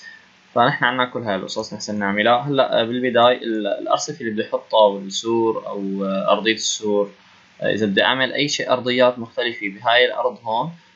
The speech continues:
ممكن مثل ما شفنا يا نقطع هاي بالسبليت سيرفيس،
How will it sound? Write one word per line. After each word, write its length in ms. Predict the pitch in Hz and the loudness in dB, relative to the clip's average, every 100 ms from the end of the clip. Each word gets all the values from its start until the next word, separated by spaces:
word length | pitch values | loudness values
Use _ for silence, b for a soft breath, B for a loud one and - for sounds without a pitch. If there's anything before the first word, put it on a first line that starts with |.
| b | b
ممكن 280 | 131 127 120 | -6 -2 -2
مثل 220 | 123 135 | -2 -2
ما 460 | 123 123 - 110 - - | 0 0 -4 -8 -8 -10
شفنا 400 | 127 - 107 107 | -10 -4 0 2
يا 120 | 123 | 2
نقطع 360 | 127 - 120 | -2 2 2
هاي 520 | 107 117 120 113 - 104 | 4 4 4 2 -2 -6
بالسبليت 480 | 104 - 110 123 | -6 -6 -4 -4
سيرفيس، 500 | - 123 - 156 - | 0 0 0 -4 -8